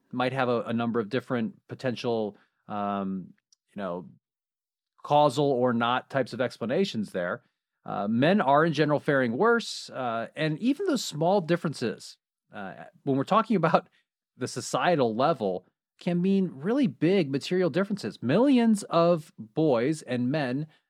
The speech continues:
not graduating high school, not graduating college, um, as compared to women. And, you know,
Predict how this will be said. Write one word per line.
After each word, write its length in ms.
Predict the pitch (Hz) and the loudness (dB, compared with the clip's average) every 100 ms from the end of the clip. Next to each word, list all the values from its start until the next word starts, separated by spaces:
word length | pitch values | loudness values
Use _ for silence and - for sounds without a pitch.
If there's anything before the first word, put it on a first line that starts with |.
| _ | _
not 400 | 113 113 135 - | -4 0 0 -2
graduating 480 | - 135 127 131 127 | 0 0 0 0 0
high 160 | 120 120 | -2 -4
school, 300 | - 120 117 | -2 -2 0
not 220 | 107 107 | -2 -2
graduating 500 | 117 104 110 107 98 | -2 -2 -2 -4 -4
college, 540 | - 104 85 - - | -6 -6 -6 -10 -18
um, 240 | - 104 98 | -8 -6 -4
as 200 | 110 107 | -6 -6
compared 640 | 123 104 110 101 101 - - | -8 -6 -2 -2 -4 -8 -18
to 460 | - 107 101 95 80 | -8 -4 -4 -6 -10
women. 440 | 123 208 147 95 87 _ _ _ _ | -4 -2 -2 -4 -10 _ _ _ _
And, 240 | 175 196 185 | -2 -2 -2
you 140 | - 269 | -4 -4
know, 200 | 240 | -4